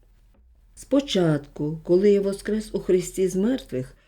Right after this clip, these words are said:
то думав, що, може, то не знають путі Господньої прості, бідні селянські люди. Я звертався із запитанням до людей освічених, які називають себе вченими, але й вони не знали і не знають шляху Господнього,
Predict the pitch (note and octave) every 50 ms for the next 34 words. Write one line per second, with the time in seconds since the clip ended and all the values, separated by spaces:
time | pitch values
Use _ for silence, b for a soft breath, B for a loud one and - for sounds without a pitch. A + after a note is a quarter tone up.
0 | _ _ _ _ - F#3+ F3+ D#3+ D3 D#3 D3 C#3 C#3 C#3 C#3 D3+ E3+ F3+ - -
1 | - - D#3 C#3 B2+ B2 B2 B2+ C3+ C3+ D#3+ F3 F3 - C#3 C3+ C#3+ C#3+ C#3+ C#3+
2 | C3 A#2+ B2 B2 B2+ C3 D3 D#3+ D#3+ - - E3 D#3+ D#3+ - D3 D#3 E3 E3+ E3
3 | - - - B2 A#2+ B2 B2 C3+ D3+ D3 D3 D3 D3+ E3 D#3+ b b b b b
4 | b b b - D3 C#3+ D#3+ D#3+ D#3+ - - F3 F#3 G3 F3 D#3+ E3 F3+ F3 E3+
5 | F#3 F#3 F3+ - - E3+ E3+ E3+ F3 F#3 F#3+ - - - G#3+ A3+ B3 D4 D#4+ C4+
6 | D#3 C3 - A#2+ C3 C3+ - - _ _ _ _ _ _ _ _ _ C3 E3 G3+
7 | G#3 A#3 B3 B3 B3 - G3+ G3 G#3+ A#3+ A#3 - - B3 A#3+ A3+ G3 G#3 G3 G3+
8 | F#3+ F3+ F#3 - D#3 D#3 D#3+ E3+ F#3 F#3+ F#3+ G3 F#3+ E3 E3+ D#3+ D#3+ D#3 C#3+ A#2+
9 | B2+ C3 C3+ C3 C3+ D#3 E3 - - - G3+ B3+ C#4 C4 - - - A2+ A#2 G#2
10 | F2+ - - - _ _ _ _ _ _ - B2+ C3 C3 - C#3 C3+ C3+ C3 B2
11 | C3 B2+ B2 B2+ C3+ C#3+ C#3 C3+ C#3 - C3 B2+ C#3+ C#3 C3+ C3+ - - - A3
12 | A#3+ G3+ C#3 B2 G#2 G#2+ G#2+ G2+ - b b b b b b b - A#2+ C#3 F3+
13 | A3+ C4+ D4 D4 D4 D#4 D4 C#4 A#3+ A3+ A3 A3 G#3+ G3 G3 G3+ G3 F#3+ F#3 F3+
14 | F3+ F3+ F3+ F3+ E3 - - F3+ F3 E3+ E3+ D#3+ D#3+ D#3 D#3 D#3 D#3 D3+ D3+ D#3
15 | - - - C#3+ C#3+ C#3+ C#3 C3+ C3+ - C#3 C3+ C3+ C3+ C3+ C3+ - - B2 B2+
16 | B2 A#2+ B2 A#2+ B2 A#2+ A#2 A2+